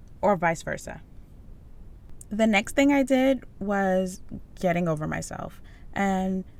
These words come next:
with that, I had to get over my numbers. For the longest while, my imposter syndrome was directly tied to my numbers. I have a small audience, so I may not be that great.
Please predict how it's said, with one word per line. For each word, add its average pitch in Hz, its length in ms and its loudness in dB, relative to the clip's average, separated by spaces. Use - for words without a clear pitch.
with 190 280 2
that, 247 320 0
I 269 60 4
had 269 160 2
to 262 80 -4
get 220 180 2
over 208 160 0
my 190 120 0
numbers. 170 480 -2
For 226 120 0
the 208 120 -2
longest 208 460 0
while, 185 480 -6
my 185 340 -2
imposter 202 480 -2
syndrome 180 720 -4
was 175 240 0
directly 160 520 -6
tied 170 400 -8
to - 160 -6
my 180 180 -4
numbers. 175 520 -8
I 240 80 -6
have 277 200 0
a 330 40 -4
small 269 320 2
audience, 214 720 2
so - 120 -2
I 240 100 2
may 233 160 0
not 262 140 0
be 320 80 -2
that 302 240 -4
great. 185 640 2